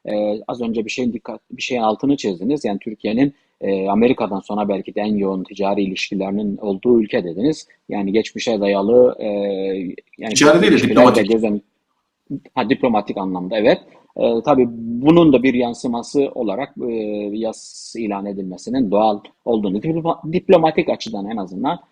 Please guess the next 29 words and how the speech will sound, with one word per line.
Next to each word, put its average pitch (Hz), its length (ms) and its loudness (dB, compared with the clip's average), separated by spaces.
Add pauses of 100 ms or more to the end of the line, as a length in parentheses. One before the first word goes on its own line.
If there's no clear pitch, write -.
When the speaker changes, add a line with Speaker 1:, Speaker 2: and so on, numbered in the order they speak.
(260)
Speaker 1:
doğal 120 220 4
olduğunu 104 320 0
söylemiş 120 440 -2
oldunuz. 123 300 4
Peki 208 260 2
bir 190 60 0
başka 226 300 2
konu 226 240 0
var, 214 140 4
e, 151 500 -2
yine 147 320 -4
Türkiye'de 147 500 -4
tartışma 139 400 -8
konusu 131 340 -8
olan 151 240 0 (280)
işte 151 460 2
İHA'larımızı 139 600 -4
gönderdik, 131 640 -4
İran 135 340 -4
İHA'larımızı 123 600 -4
çağırdı, 131 580 -4 (280)
e, 117 280 -4
sonra 131 260 -4
gittik 127 420 -4
işte 113 300 -4
bulduk, 139 540 0 (100)
e, 117 380 -4 (200)
gösterdik 135 580 -2
onlara, 131 460 0